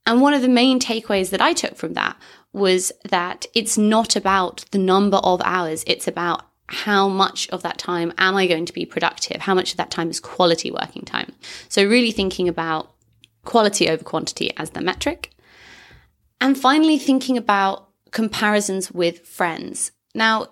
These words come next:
it's great to talk to friends about how, how they're planning on organising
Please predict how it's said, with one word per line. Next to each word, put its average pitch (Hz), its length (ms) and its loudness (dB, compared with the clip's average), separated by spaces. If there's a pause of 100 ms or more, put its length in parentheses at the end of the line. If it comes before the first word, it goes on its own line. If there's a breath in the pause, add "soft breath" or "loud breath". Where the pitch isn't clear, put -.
(140)
it's 277 260 2
great 285 400 0
to 247 100 2
talk 247 180 -2
to - 60 -10
friends 185 280 0
about 170 320 2
how, 190 340 -2
how 185 200 0
they're 254 200 4
planning 196 300 0
on 180 80 2
organising 170 600 -2